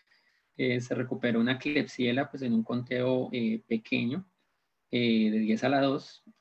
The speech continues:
y, eh, pues, no había nada más positivo en ese lavado. Finalmente, las serologías nuevas, pues, lo que se encontró en general, ustedes las ven negativas a ellas,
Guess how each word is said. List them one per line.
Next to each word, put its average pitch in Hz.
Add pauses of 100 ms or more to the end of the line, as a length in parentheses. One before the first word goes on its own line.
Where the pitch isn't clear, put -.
(320)
y, 165
eh, 120
pues, 113
no 110
había 113
nada 113
más 113
positivo -
en -
ese -
lavado. - (1800)
Finalmente, 190 (160)
las 151
serologías 151
nuevas, 175
pues, 135
lo 123
que 123
se 120
encontró 120
en 147
general, 123 (260)
ustedes -
las 127
ven 117
negativas 123
a 143
ellas, 131